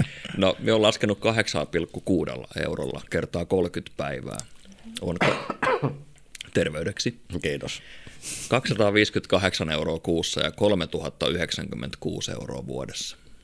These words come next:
Speaker 2: Joo, kyllä
Speaker 1: Sillä
Speaker 2: se
Speaker 1: varmaan saisi jo perheen vietyä sinne
Speaker 2: Mm,
Speaker 1: etelään.
Speaker 2: on se. Se on valtava määrä rahaa.
Speaker 1: Mm.
Speaker 2: Ja kyllä se aina jostain löytyy. Vaikka ei olisi rahaa mihinkään muuhun, mutta röökiä löytyy aina rahaa.
Speaker 1: Joo, ja mitäs
Speaker 2: Kyllä
Speaker 1: sitten
Speaker 2: se
Speaker 1: nämä purkit, tää purkkitavara, tää nuuska, niin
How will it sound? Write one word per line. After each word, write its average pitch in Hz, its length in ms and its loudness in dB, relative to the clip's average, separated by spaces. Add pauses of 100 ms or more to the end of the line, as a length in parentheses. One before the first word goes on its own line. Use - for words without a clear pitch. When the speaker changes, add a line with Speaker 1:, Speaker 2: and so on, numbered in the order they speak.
(240)
Speaker 2:
Joo, 98 140 0
kyllä 62 120 -10 (220)
Speaker 1:
Sillä 95 240 0
Speaker 2:
se 87 60 0
Speaker 1:
varmaan 87 440 0 (120)
saisi 85 360 0
jo 85 80 2
perheen 85 420 -2
vietyä 73 340 -6
sinne 73 200 -4
Speaker 2:
Mm, 90 180 2
Speaker 1:
etelään. 98 260 -2 (160)
Speaker 2:
on 87 200 0
se. 85 140 -2 (220)
Se 90 120 -2
on 82 100 0
valtava 78 400 0
määrä 69 260 -4
rahaa. 69 360 -8
Speaker 1:
Mm. 67 140 -4
Speaker 2:
Ja 90 80 2
kyllä 101 160 4
se 117 80 4
aina 113 160 6
jostain 104 420 2
löytyy. 87 460 0
Vaikka 82 260 -2
ei 120 40 6
olisi 123 260 2
rahaa 98 380 0
mihinkään 82 360 -4
muuhun, 87 200 -2
mutta 69 220 -6
röökiä 117 440 -2
löytyy 73 320 -4
aina - 180 -8
rahaa. 50 260 -10 (340)
Speaker 1:
Joo, 87 280 0
ja 90 60 -2
mitäs 107 260 2
Speaker 2:
Kyllä 110 60 2
Speaker 1:
sitten 117 220 2
Speaker 2:
se 98 40 0
Speaker 1:
nämä 101 140 4
purkit, 104 520 2 (120)
tää 82 140 0
purkkitavara, 73 640 2
tää 78 180 0
nuuska, 85 440 0 (260)
niin 90 100 -2